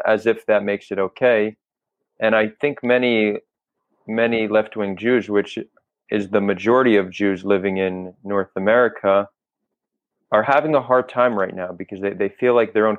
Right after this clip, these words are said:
communities who are generally social justice oriented are kind of leaving them out. Um, so yeah, I, I hear that. There is, um,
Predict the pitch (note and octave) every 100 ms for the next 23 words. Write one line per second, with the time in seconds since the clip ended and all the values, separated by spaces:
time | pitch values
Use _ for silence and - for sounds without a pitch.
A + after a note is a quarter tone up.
0 | - A2 A#2 A2 G#2 F#2 G#2+ G2 F#2+ F#2
1 | G#2+ G#2 G2 G2+ F#2+ - A2 G#2+ G2+ G#2+
2 | G#2 - G2+ G#2+ C3 A#2 G#2 - G2+ G2
3 | G2 - G#2 F#2+ G2+ G2+ G2 F#2+ F#2 F#2+
4 | F#2 - _ - - _ _ _ _ _
5 | _ G2+ G2 F#2+ G2 G#2 _ _ _ _
6 | - - A2+ A#2 G2 F#2 - _ _ _
7 | _ _ _ _ _ - G#2+ - A2+ A2
8 | C3 A#2+ G2 F#2 G2+ - _ _ _ _
9 | _ _ _ _ _ - A2+ C#3+ F3+ F#3+
10 | G#3 F#3+ E3+ C3+ A#2